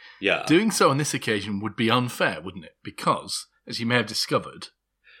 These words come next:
Speaker 1: It's called something different on Amazon Prime.
Speaker 2: it's differently named, yeah, exactly.
Speaker 1: Is that regional, or is that just,
Speaker 2: I
Speaker 1: like,
Speaker 2: I have no idea.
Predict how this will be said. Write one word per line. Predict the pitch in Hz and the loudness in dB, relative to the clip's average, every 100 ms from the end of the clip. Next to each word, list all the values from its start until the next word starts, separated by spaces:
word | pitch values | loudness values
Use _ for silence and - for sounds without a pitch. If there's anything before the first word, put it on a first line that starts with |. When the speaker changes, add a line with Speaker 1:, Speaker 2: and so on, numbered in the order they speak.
| - | -12
Speaker 1:
It's | - | -6
called | - 147 | 4 4
something | 143 127 95 | 4 0 0
different | 117 - 117 | 0 0 -4
on | 98 92 | -4 -4
Amazon | 92 87 85 | -6 -8 -10
Prime. | - 85 76 71 _ _ - | -8 -8 -8 -14 _ _ -12
Speaker 2:
it's | 117 - | -10 -2
differently | 208 208 214 160 139 | 0 0 -2 0 4
named, | 180 359 240 139 | 4 4 -2 -2
yeah, | 165 285 - - | -2 -2 -6 -10
exactly. | 135 170 208 120 | -4 -2 0 0
Speaker 1:
Is | |
that | 101 | 0
regional, | 110 113 156 214 294 | 0 0 0 0 0
or | 113 | -2
is | 95 | -4
that | 90 69 | -6 -8
just, | 85 - - - | -8 -8 -8 -6
Speaker 2:
I | |
Speaker 1:
like, | 85 69 - | -8 -6 -4
Speaker 2:
I | |
have | 92 | -4
no | 98 104 | 0 0
idea. | 113 185 | 4 4